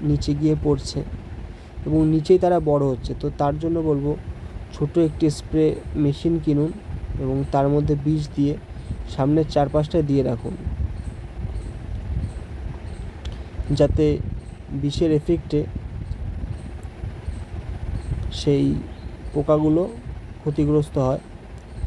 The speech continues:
এবং একটা জিনিস খুব ভালোভাবে মাথায় রাখতে হবে যে কোনোভাবেই যেন আমাদের মাছির গায়ে এই জিনিসটা না লাগে। আর এই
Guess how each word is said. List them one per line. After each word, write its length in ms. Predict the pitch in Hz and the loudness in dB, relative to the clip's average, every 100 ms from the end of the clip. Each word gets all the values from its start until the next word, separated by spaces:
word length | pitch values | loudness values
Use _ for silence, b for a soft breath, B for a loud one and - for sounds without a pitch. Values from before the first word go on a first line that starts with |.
| - - - | -6 -6 -2
এবং 160 | 156 - | 0 2
একটা 220 | 147 - 165 | 0 2 4
জিনিস 200 | 170 170 - | 4 2 0
খুব 120 | 170 | 0
ভালোভাবে 400 | 143 139 151 170 156 | 2 4 6 4 4
মাথায় 260 | 139 165 160 | 2 2 4
রাখতে 320 | 151 - - | 2 0 -2
হবে 180 | 135 151 147 143 | 2 2 2 2
যে 120 | 139 139 135 - - - - - - - - - - | 2 2 0 -6 -12 -10 -10 -10 -12 -14 -14 -12 2
কোনোভাবেই 560 | 151 175 160 175 185 170 | 6 6 6 6 4 6
যেন 160 | 151 147 214 294 226 - - - | 4 4 2 -4 -14 -14 -14 -4
আমাদের 400 | 139 139 147 147 139 - - - - - - - - - - - - 139 | 0 2 4 4 2 -6 -10 -14 -12 -8 -8 -10 -14 -16 -18 -10 0 4
মাছির 340 | 131 - 170 156 | 4 2 2 4
গায়ে 220 | 143 170 262 - - - - - - - - - - 165 | 6 4 0 -4 -6 -8 -18 -20 -20 -20 -16 -14 -8 -4
এই 60 | 139 | 0
জিনিসটা 300 | 147 151 165 | 2 2 4
না 160 | 147 139 139 | 2 4 2
লাগে। 240 | - - - - - - - - - - - - - - - - - - - - - - - - - - - 123 127 | 0 0 -4 -6 -10 -10 -10 -12 -12 -14 -14 -12 -12 -10 -4 -2 -2 -8 -10 -10 -10 -10 -10 -12 -12 -10 -8 -2 2
আর 80 | 131 | 4
এই 100 | 151 | 4